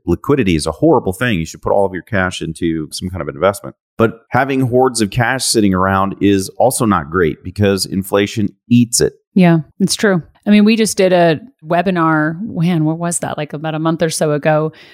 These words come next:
Speaker 2: where we talked about using whole life insurance and that infinite banking approach.
Speaker 1: Right.
Speaker 2: Have your cash earn a little more as you're having that rainy day fund. That's where I keep my rainy day fund. And every time I go to get approved for financing for a property,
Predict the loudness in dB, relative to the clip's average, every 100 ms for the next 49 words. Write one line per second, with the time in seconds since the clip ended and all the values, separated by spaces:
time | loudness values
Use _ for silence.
0 | -18 -10 -4 -4 -2 -4 -4 -2 2 2
1 | 0 -2 -2 0 0 0 0 0 0 -2
2 | -4 -2 -2 0 -2 -4 -6 -4 -2 -2
3 | -2 2 2 0 -4 -2 -2 -2 -2 0
4 | 0 0 0 -6 -6 -2 0 0 -4 _
5 | _ -8 -6 -4 -6 -4 -4 -4 -10 -12
6 | -4 -2 0 0 0 2 2 2 0 _
7 | -4 -4 -2 -2 -4 -6 -8 -4 -4 -4
8 | -2 -2 -2 -4 -2 0 0 0 -2 0
9 | -2 -2 0 0 0 -2 -6 -4 -2 -2
10 | -2 -2 -4 -6 -2 0 0 -2 0 2
11 | 2 0 -6 _ 0 2 2 0 -2 -2
12 | -2 0 -2 0 0 -2 -2 -2 -2 -2
13 | -4 -2 -2 -4 -6 -8 -4 -4 -2 -4
14 | -4 -4 -4 -6